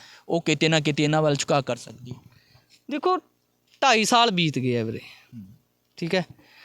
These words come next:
Speaker 2: ਢਾਈ ਸਾਲ ਬੀਤ ਗਏ ਆ ਤੇ ਹਲੇ ਹੁਣ ਇਹਨਾਂ ਦਾ ਜਿਹੜਾ ਉਹ ਢਿੱਡਲ ਜਿਹਾ ਮੰਤਰੀ ਹੈਗਾ, ਸਿੱਖਿਆ ਮੰਤਰੀ,
Speaker 1: ਹੂੰ।
Speaker 2: ਠੀਕ ਹੈ, ਹਲੇ ਉਹ ਹੁਣ ਕਹਿ ਰਿਹਾ ਹੈਗਾ ਕਿ "ਅਸੀਂ ਸਿੱਖਿਆ ਵਿਭਾਗ ਦੇ ਵਿੱਚ ਭਰਤੀ ਕਰਾਂਗੇ, ਭਰਤੀਆਂ ਦੇਵਾਂਗੇ।"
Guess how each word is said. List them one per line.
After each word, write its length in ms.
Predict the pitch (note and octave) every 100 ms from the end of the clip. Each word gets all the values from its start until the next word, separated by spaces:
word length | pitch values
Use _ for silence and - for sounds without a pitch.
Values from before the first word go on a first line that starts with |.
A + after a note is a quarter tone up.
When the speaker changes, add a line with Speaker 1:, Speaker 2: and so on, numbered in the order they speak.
| - -
Speaker 2:
ਢਾਈ 200 | A#3 G#3
ਸਾਲ 260 | A3+ A3+ G3+
ਬੀਤ 300 | G#3 G#3+ A3
ਗਏ 200 | A#3+ A#3+
ਆ 320 | A#3+ A#3 A#3
ਤੇ 580 | A#3 A3+ A3 G#3 G3+ - _ _ _ _ - G3
ਹਲੇ 140 | A#3
ਹੁਣ 260 | G#3+ A3 A#3 A#3+ A#3
ਇਹਨਾਂ 280 | A3 B3 A#3+
ਦਾ 180 | A#3 G#3+
ਜਿਹੜਾ 220 | A3+ A#3
ਉਹ 140 | A3+
ਢਿੱਡਲ 320 | A#3 G3+ F#3
ਜਿਹਾ 120 | F#3 A3
ਮੰਤਰੀ 380 | G3+ F#3+ G3+
ਹੈਗਾ, 260 | G3+ G3+ G#3
ਸਿੱਖਿਆ 320 | G#3 - G3+
ਮੰਤਰੀ, 320 | F#3+ F3 E3
Speaker 1:
ਹੂੰ। 520 | C#3+ _ _ A2+ A2 D#3 _ _ _ _ _
Speaker 2:
ਠੀਕ 220 | - G3
ਹੈ, 160 | A3+ F#3+ _ _ - - _ _ _ _ _ -
ਹਲੇ 100 | A3
ਉਹ 180 | B3 C#4
ਹੁਣ 200 | A#3 B3
ਕਹਿ 240 | A3+ G#3+ B3
ਰਿਹਾ 120 | A#3+
ਹੈਗਾ 240 | A3+ A3
ਕਿ 140 | G#3+ G#3+
"ਅਸੀਂ 280 | A3 G#3+
ਸਿੱਖਿਆ 360 | G3+ F#3+ - G3+
ਵਿਭਾਗ 280 | G3+ A3 F#3+
ਦੇ 120 | F3+
ਵਿੱਚ 160 | F3+ -
ਭਰਤੀ 340 | G3 - F3
ਕਰਾਂਗੇ, 360 | E3+ E3 E3 D#3+
ਭਰਤੀਆਂ 440 | F#3+ - D#3 D#3
ਦੇਵਾਂਗੇ।" 380 | D#3 E3 D#3+